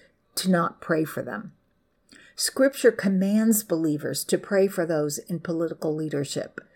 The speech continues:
First Timothy two, one through three. Pray for wisdom. Wisdom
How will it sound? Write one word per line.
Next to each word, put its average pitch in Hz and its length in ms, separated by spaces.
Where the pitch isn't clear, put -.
First 190 360
Timothy 190 440
two, 226 420
one 185 240
through 175 220
three. 156 440
Pray 220 220
for 208 160
wisdom. 165 640
Wisdom 233 540